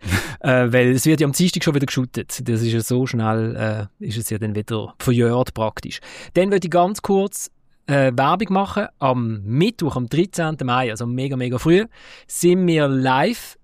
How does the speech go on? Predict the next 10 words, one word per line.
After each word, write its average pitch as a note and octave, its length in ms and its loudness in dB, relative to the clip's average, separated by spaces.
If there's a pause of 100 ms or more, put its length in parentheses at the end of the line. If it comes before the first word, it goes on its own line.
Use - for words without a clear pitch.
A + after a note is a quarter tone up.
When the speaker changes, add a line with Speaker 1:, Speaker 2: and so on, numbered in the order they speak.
(160)
Speaker 2:
im E3+ 360 2
H D3 220 2
B C3 200 -2
Zürich F#3+ 640 0 (200)
in C#3 320 -4
der, A#2+ 720 -2
äh, G2 100 -16 (480)
in - 80 -6
der G#2 100 -2
Haupthalle. F3+ 640 2